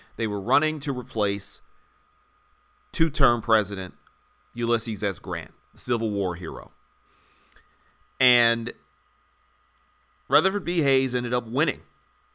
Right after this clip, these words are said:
in the only one-point electoral college, and we'll get to that, electoral college decision in U S history.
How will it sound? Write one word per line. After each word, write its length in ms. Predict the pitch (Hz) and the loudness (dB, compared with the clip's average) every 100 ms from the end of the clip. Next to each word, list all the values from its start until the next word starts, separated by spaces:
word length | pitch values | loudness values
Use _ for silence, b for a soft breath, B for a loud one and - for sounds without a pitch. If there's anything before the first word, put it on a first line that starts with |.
| _ _ _ _ _ _ _ _ _ _ _ _ 123 | _ _ _ _ _ _ _ _ _ _ _ _ -8
in 100 | 117 | -6
the 160 | 117 - | -8 -2
only 520 | 139 147 160 165 151 147 - | 0 2 0 -4 -6 -14 -16
one-point 800 | 101 123 156 160 - 151 147 - | -4 0 0 -2 -4 -2 -2 -4
electoral 560 | 117 120 127 139 135 131 | -4 -2 -2 -2 -2 0
college, 680 | 131 113 110 110 - - _ _ _ _ _ | 2 2 2 -4 -10 -16 _ _ _ _ _
and 120 | - | -12
we'll 80 | 98 | -8
get 180 | 101 110 | -6 -6
to 80 | 98 | -4
that, 320 | 95 87 82 _ _ _ b b _ - | -4 -4 -8 _ _ _ b b _ -6
electoral 540 | 107 127 139 143 131 | 0 0 0 0 0
college 680 | 127 135 117 117 110 107 - _ 117 | 0 2 2 2 -4 -8 -16 _ -10
decision 600 | 110 117 107 101 95 95 _ _ _ _ _ _ _ _ - | -6 -4 -4 -6 -8 -14 _ _ _ _ _ _ _ _ -8
in 120 | 135 | -2
U 160 | 123 127 | 2 2
S 120 | 135 | 2
history. 360 | 156 156 95 | -4 -6 -10